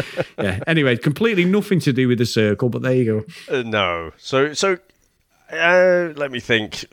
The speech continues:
Speaker 1: Right. So, you know what I would say about Chloe? You know, you've, you say you warm into her now, and, and
Speaker 2: Yeah.
Speaker 1: but the laughing and stuff puts you off a bit. She ain't that smart. You know, I think, I think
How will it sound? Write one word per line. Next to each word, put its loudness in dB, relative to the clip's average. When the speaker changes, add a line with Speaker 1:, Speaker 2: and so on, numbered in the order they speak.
Speaker 1:
Right. 0
So, 2
you -2
know 2
what 0
I 0
would 0
say 2
about 2
Chloe? 0
You -4
know, 2
you've, -2
you -6
say 4
you 2
warm 0
into -4
her -4
now, -8
and, -16
and -8
Speaker 2:
Yeah. 0
Speaker 1:
but -8
the -4
laughing -2
and -6
stuff -6
puts -2
you 0
off -4
a -14
bit. -6
She 2
ain't 4
that 4
smart. -6
You 0
know, 0
I -2
think, -2
I 2
think -2